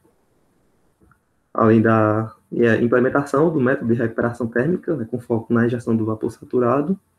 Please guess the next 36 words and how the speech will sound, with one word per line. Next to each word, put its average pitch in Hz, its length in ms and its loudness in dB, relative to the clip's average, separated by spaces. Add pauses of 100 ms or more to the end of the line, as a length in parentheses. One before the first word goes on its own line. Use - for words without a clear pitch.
(480)
seguida 120 360 6
é 117 40 6
de 117 440 2
realizar 123 320 0
um 120 60 2
acoplamento 127 640 2
do 123 80 -2
simulador 117 480 2
térmico 143 580 0 (400)
com 139 220 2
o 143 40 0
simulador 127 380 2
de 120 80 2
fluxo 117 340 -2
composicional, 117 920 2 (480)
que 117 140 2
vem 135 160 6
sendo 127 260 2
desenvolvido 117 520 6
por 123 180 4
outros 139 200 2
integrantes 120 640 2
do 113 120 -2
grupo 110 260 0
do - 80 -10
padmec 110 560 0
também. 117 300 -2 (1500)
E 135 160 4
aí 139 160 6
poder 143 320 6
resolver 143 380 6
problemas, 135 600 2
benchmarks 113 460 -2
da 120 80 2
literatura, 123 800 2
pra 123 580 0